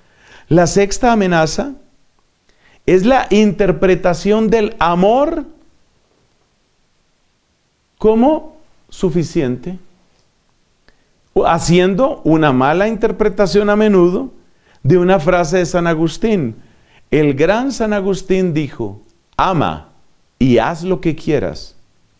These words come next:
Y algunos han traducido eso,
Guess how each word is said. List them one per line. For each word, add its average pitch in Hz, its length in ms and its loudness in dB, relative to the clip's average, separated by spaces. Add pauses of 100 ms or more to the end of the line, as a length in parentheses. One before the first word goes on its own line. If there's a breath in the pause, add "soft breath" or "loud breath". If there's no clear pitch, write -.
(960 soft breath)
Y 165 100 2
algunos 202 440 0
han 220 140 0
traducido 202 640 2
eso, 180 380 0